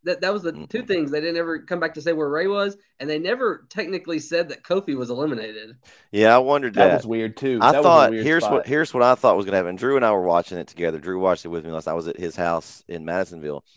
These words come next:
Speaker 2: And when he landed, his leg was up. He was on the chair, and his leg was
Speaker 1: Yeah.
Speaker 2: up, and it wasn't touching the floor. So we thought, Oh, here in a minute, Kofi's gonna, like, scoot over on the chair and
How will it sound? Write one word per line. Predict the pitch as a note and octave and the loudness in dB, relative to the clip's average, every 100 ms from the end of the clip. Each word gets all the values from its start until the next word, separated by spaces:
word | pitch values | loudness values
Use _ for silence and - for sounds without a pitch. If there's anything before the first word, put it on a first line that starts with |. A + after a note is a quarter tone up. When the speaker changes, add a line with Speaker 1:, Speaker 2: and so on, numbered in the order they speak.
| _ _ _ _ - | _ _ _ _ -8
Speaker 2:
And | F#2 F2+ F#2 E2+ _ _ _ _ _ _ _ _ - | -6 -4 -6 -8 _ _ _ _ _ _ _ _ -8
when | B2 | -6
he | C#3 | -4
landed, | C3 D#3 G#3+ D3+ G2+ F#2+ - _ | -2 -2 0 2 2 2 -8 _
his | A#2 G2+ | -8 -4
leg | G#2+ D3+ G3+ A2+ _ _ _ | 4 4 4 0 _ _ _
was | A2+ G#2+ | -4 2
up. | A#2 A#2 _ - | 6 6 _ -6
He | |
was | C#3 C3 | -2 0
on | D3+ | 0
the | A#2 | -2
chair, | - D3 D3 | -2 0 2
and | C3 | 0
his | G#2 F2 | -2 2
leg | A#2 A#2+ | 2 4
was | A2 G#2+ | 2 6
Speaker 1:
Yeah. | |
Speaker 2:
up, | A#2+ - | 4 4
and | G2+ | -6
it | G#2 - | -6 0
wasn't | A#2 C3+ B2 - | 4 4 2 0
touching | B2 A#2 A2 | 0 0 -4
the | F#2+ | -10
floor. | - C3+ C#3 A2 D2 _ _ _ _ | -4 -2 0 0 -2 _ _ _ _
So | - G#2 | 0 2
we | C3 | 2
thought, | G3 B2 G#2 G#2 - _ _ | 2 6 8 6 4 _ _
Oh, | B2 B2+ | 4 4
here | B2 C3 | 4 -2
in | |
a | A2 | -2
minute, | A#2 C#3 A#2 | 0 -2 -2
Kofi's | - B2 C3 A2+ | 2 2 0 -4
gonna, | A2 G2+ | -4 0
like, | F#2+ F2 | 0 0
scoot | - A#2 B2 | -6 -4 2
over | B2 G#2+ G#2+ | 2 2 -2
on | |
the | G#2 | -2
chair | E2+ A#2 A#2+ G#2+ F#2+ F#2 _ _ _ - | -4 0 2 2 0 -4 _ _ _ -10
and | F#2+ F2+ F2 F2 F2 | -6 -4 -6 -8 -14